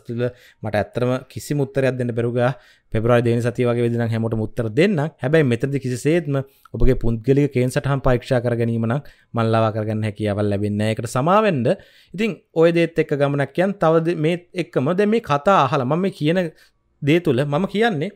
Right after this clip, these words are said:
අසුබ දේවල් තිබ්බත් ඒක සුබ කරගන්න හැටිනේ. හැබැයි සමහරු හිතනවා මේක මේ මම කියන දේවල් තුළ නිකන් හිටියොත් මේ දේවල් හරියනවා කියලා. නැහැ. මේ කියන කාරණා කරන්න ඕන. හරියට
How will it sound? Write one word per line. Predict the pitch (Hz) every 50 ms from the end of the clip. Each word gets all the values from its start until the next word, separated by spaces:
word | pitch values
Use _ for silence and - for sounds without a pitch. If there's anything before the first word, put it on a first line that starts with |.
| _ _ _ _ _ -
අසුබ | 131 - - 202 208 214
දේවල් | 196 208 214 214 214 202
තිබ්බත් | 208 208 190 190 220 220 - 233
ඒක | 208 214
සුබ | - 165 160 170 185
කරගන්න | 214 214 214 214 220 214 208 196
හැටිනේ. | 208 208 214 196 196 - _ _ _ _ _
හැබැයි | - 208 247 240 202 -
සමහරු | 175 185 208 220 233 226 214
හිතනවා | 233 233 - 233 208 180 196 262 - _ _ _ _ _ -
මේක | 175 220 247 254 220 160 135 - - _ _ _ _ _ _
මේ | 143 147 143
මම | 139 143 160 185 -
කියන | - 185 185 190 185
දේවල් | 190 190 202 202 196
තුළ | 202 240 233 202 135 - - _ _ _ _
නිකන් | 131 143 147 220 240 233 214 226
හිටියොත් | 226 226 247 247 - 226
මේ | 220 220 214
දේවල් | 220 220 220 - - - _ _ _ _ _ _ _ -
හරියනවා | 175 180 196 160 127 117 107 104
කියලා. | 101 104 113 147
නැහැ. | 202 202 170 135 104 - - 147
මේ | 147 147 196 -
කියන | - - 120 117 117 135 165
කාරණා | - 139 127 127 135 135 151 170 202 208
කරන්න | - 202 214 214 208 175
ඕන. | 135 110 107
හරියට | 110 - 143 165 202 202 185